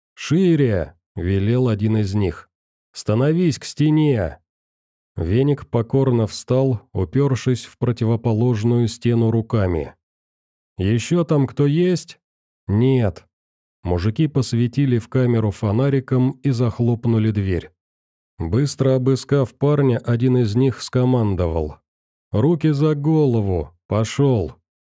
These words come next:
Они привели его в главный зал станции. Здесь произошли сильные изменения.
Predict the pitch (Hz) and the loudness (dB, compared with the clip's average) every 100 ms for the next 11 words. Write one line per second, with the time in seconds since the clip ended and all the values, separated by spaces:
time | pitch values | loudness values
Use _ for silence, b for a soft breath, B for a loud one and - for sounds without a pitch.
0 | _ _ _ _ _ - 92 131 135 135 | _ _ _ _ _ -4 0 0 2 2
1 | 123 131 156 156 127 117 135 101 110 120 | 2 2 2 2 2 0 0 -2 0 0
2 | 139 123 131 113 110 131 117 - 135 117 | 0 2 0 2 0 0 0 -2 0 0
3 | 104 - 85 76 - _ _ _ - 82 | -2 -2 -4 -6 -10 _ _ _ -10 -4
4 | 92 143 139 - 107 104 101 113 - 131 | 0 0 -2 -2 0 0 0 -2 -2 0
5 | 147 - 123 139 139 143 143 - 127 131 | 0 0 0 2 2 2 0 -2 -2 0
6 | 143 147 139 107 92 78 69 | 2 2 2 2 0 -2 -6